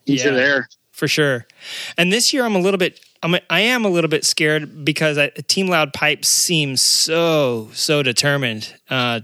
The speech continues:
Speaker 1: to get
Speaker 2: Yeah.
Speaker 1: the trophy back and, or to keep it. I forget who got it last year. Was it Team Loud Pipes that, that
Speaker 2: I,
Speaker 1: got
Speaker 2: yeah,
Speaker 1: it?
Speaker 2: I think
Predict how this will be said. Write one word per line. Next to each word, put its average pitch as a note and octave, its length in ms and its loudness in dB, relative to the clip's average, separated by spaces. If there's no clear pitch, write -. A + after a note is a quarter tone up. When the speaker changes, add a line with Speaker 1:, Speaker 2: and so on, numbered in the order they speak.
Speaker 1:
to D3 100 -2
get A#2+ 80 0
Speaker 2:
Yeah. A#2 120 2
Speaker 1:
the A2+ 60 -2
trophy D3+ 320 -2
back A2 380 -2
and, C#3 560 0
or D3+ 140 2
to D3 100 2
keep F3+ 340 0
it. B2+ 120 2
I B2 80 0
forget E3 260 -2
who D#3 140 -4
got D#3 220 0
it D#3 60 -6
last B2 240 -2
year. C3+ 80 -4
Was B2+ 120 -4
it D3+ 80 -6
Team E3 180 0
Loud D3+ 220 0
Pipes D3+ 320 -2
that, C3 200 -8
that B2+ 180 -2
Speaker 2:
I, A#2+ 40 2
Speaker 1:
got C3+ 180 2
Speaker 2:
yeah, C3 100 2
Speaker 1:
it? C#3+ 40 0
Speaker 2:
I C3+ 40 -2
think C3 80 -12